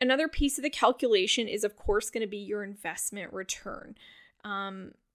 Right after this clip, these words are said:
let's say the numbers show that you have to save two million dollars to achieve your retirement goal,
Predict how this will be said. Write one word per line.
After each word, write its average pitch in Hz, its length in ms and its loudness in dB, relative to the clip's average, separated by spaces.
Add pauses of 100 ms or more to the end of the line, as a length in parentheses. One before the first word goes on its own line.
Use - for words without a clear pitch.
(120)
let's 226 380 0
say 240 400 2
the 226 100 -4
numbers 214 440 0
show 208 340 2
that 190 120 -2
you 190 140 -2
have 190 140 -2
to 196 100 -8
save 196 380 -4
two 311 320 -2
million 247 440 2
dollars - 500 0
to 196 140 -4
achieve 208 440 -4
your 190 140 -8
retirement 190 640 -8
goal, - 400 -6